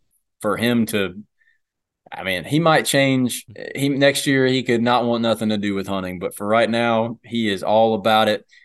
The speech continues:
We have, you know, he loves, he wanted to be a swat guy for, for Halloween. They got him, she got, Alex got him a, uh, a swat guy uniform, and he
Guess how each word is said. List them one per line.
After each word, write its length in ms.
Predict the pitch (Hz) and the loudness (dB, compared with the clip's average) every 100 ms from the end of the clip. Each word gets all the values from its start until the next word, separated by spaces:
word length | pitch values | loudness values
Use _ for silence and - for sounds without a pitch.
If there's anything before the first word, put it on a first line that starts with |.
| _ _ | _ _
We 160 | 107 107 | -4 0
have, 280 | 104 98 | 2 2
you 100 | 107 | 0
know, 100 | 101 | -2
he 160 | 95 101 | -2 -4
loves, 340 | 101 113 110 | 0 2 2
he 160 | - 120 | -2 -4
wanted 360 | 117 120 117 107 | -2 -2 0 -2
to 40 | |
be 220 | 104 117 | 0 2
a 60 | 107 | 2
swat 380 | - 113 117 123 | 0 2 2 2
guy 240 | 113 113 | 2 2
for, 380 | - 107 101 92 | 0 -4 -4 -6
for 140 | - 104 | -4 -2
Halloween. 580 | 117 117 110 113 113 110 | 2 2 2 2 0 0
They 120 | 107 | 0
got 300 | 110 113 113 | 0 0 0
him, 220 | 107 98 | -4 -8
she 160 | - 113 | -6 -2
got, 200 | 113 107 | 0 2
Alex 360 | 107 110 - | 2 0 0
got 160 | 120 113 | 0 0
him 120 | 107 | 0
a, 200 | 101 104 | 0 0
uh, 240 | 101 98 92 | 0 -2 -2
a 80 | 85 | -4
swat 520 | - 113 120 120 113 | -4 0 2 2 2
guy 380 | 117 117 113 110 110 | 0 2 2 0 -4
uniform, 580 | 123 123 120 - 117 113 | -6 -2 -2 -2 0 0
and 80 | 104 | 0
he 160 | 101 | -4